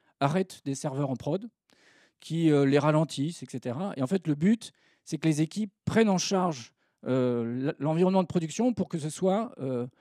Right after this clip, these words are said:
que le, que ça passe inaperçu, en tout cas pour les utilisateurs. Donc on va renforcer, en fait, au fur et à mesure qu'on va rajouter ce chaos,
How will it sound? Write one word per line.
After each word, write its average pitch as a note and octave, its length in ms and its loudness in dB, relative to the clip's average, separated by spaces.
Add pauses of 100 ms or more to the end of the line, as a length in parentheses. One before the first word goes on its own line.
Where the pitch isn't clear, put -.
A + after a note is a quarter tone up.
(640)
que D3+ 80 -2
le, C#3 60 0
que - 200 -6
ça E3 140 -6
passe - 260 -2
inaperçu, G3+ 540 0
en G#3+ 80 0
tout - 100 -10
cas G3+ 140 2
pour F3+ 160 -4
les E3+ 160 -4
utilisateurs. E3 560 -8
Donc C3+ 180 -6
on D#3 60 -2
va D3 100 4
renforcer, G#3 640 0
en F3+ 100 -2
fait, F#3 240 -4
au - 80 -6
fur F3 140 -2
et F#3 40 2
à - 40 0
mesure G3 180 2
qu'on E3 140 -4
va D#3 80 0
rajouter E3 340 -4
ce C3+ 140 -8
chaos, F3 440 0